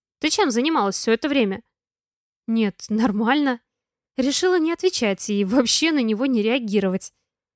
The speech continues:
Лемиру моя реакция и не требовалась. Он продолжил распаляться. "Такое важное мероприятие, а ты дрыхнешь.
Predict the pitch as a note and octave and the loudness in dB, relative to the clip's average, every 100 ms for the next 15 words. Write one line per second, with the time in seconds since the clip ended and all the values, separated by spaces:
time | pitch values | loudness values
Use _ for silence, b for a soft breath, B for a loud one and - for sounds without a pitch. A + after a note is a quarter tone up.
0 | _ - B3 D4+ A#4 A#4+ D4 B3 A3+ A#3+ | _ -8 -4 0 2 2 0 0 0 -2
1 | - - D#4 B3+ B3 A3 G#3+ G#3 G3+ G3+ | -2 -2 0 0 -2 0 0 0 0 0
2 | - _ _ - B3+ G4+ - C#4 G#3+ G#3+ | -2 _ _ -6 -4 -2 0 0 0 -2
3 | A3+ A3 A3+ - A3+ G#3 G#3 - G#3+ _ | -2 0 -2 0 0 0 0 0 0 _
4 | _ _ _ _ _ G#3 - G#3 F#3+ C4+ | _ _ _ _ _ -10 -4 -4 0 0
5 | F4 D#4+ D4+ D4 C#4+ D4+ C#4+ C#4 B3 - | 0 -2 -2 -2 -2 -2 2 2 0 -2
6 | F#3+ G3+ G3 - C4+ C#4+ A#3 - A3 - | -4 -4 -4 -2 0 2 0 0 -4 -4